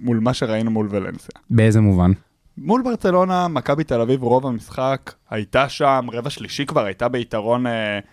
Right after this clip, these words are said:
Speaker 1: אה, עשר הפרש. ואז היא איבדה פשוט את המשחק.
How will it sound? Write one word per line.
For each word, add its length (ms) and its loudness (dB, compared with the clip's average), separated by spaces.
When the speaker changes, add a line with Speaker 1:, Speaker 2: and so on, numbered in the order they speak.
Speaker 1:
אה, 240 -2
עשר 320 -2
הפרש. 600 -6
ואז 460 0
היא 120 -6
איבדה 340 -2
פשוט 360 -10
את 120 -8
המשחק. 600 -12